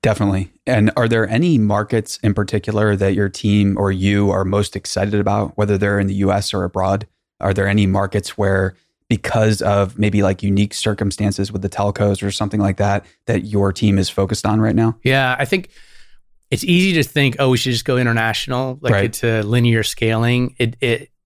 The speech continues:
Speaker 2: my perception is that it's really hard to go into different markets.
Speaker 1: Mm-hmm.
Speaker 2: So we're not in any time in the near future going to go international. We have enough short-term opportunities to make things better for users in the U S market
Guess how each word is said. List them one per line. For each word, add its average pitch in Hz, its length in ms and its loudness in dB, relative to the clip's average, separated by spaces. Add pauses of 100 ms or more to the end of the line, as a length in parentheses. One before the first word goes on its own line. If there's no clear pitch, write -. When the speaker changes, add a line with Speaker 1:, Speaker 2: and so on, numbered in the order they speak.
(440)
Speaker 2:
my 123 280 2
perception 127 540 -2
is 113 140 2
that 110 300 -4
it's - 180 -6
really 123 280 2
hard 104 320 -2
to - 80 -10
go 110 180 0
into 104 140 -2
different - 340 -6
markets. - 400 -6
Speaker 1:
Mm-hmm. 104 220 4 (340)
Speaker 2:
So 120 680 2
we're 135 280 2
not 127 300 0 (300)
in 120 120 0
any 120 180 4
time 117 380 0
in 107 100 -2
the 104 40 -4
near 107 160 -2
future 110 400 -2
going 104 240 -2
to 104 80 -4
go 104 180 -2
international. 101 840 -8 (120)
We 147 80 4
have 156 100 2
enough 135 440 0 (400)
short-term 135 760 0
opportunities 117 800 0
to 117 120 -6
make 117 140 0
things 110 220 -4
better 113 220 0
for - 140 -4
users 110 380 2
in 104 80 -4
the 101 60 -4
U 107 160 0
S 110 160 -2
market 117 400 -4